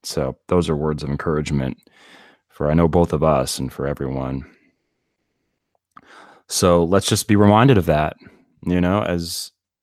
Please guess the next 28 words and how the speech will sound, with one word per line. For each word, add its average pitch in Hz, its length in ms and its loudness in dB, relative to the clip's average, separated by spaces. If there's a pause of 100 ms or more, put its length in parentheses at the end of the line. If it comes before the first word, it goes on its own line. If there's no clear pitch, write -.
(220)
no 98 60 -2
matter 95 180 4
what 101 120 2
we're 107 60 -2
going 110 220 0
through, 95 100 -4
let's 87 180 -4
just, - 200 -6
let's 95 160 -6
just, - 160 -8 (160)
let's 90 180 -4
be 101 160 0
reminded 98 500 2
of 71 80 -6
that, 71 340 -12
you 78 100 -10
know, 80 280 -8 (800)
let's 87 180 -8
speak 95 320 -6
that 87 160 -2
over 78 540 -8 (100)
our, 73 480 -12 (640)
ourselves 73 840 -8 (120)
and, 85 160 -2
uh, - 200 -6
and 80 160 0
over 82 300 0
others. 82 400 -4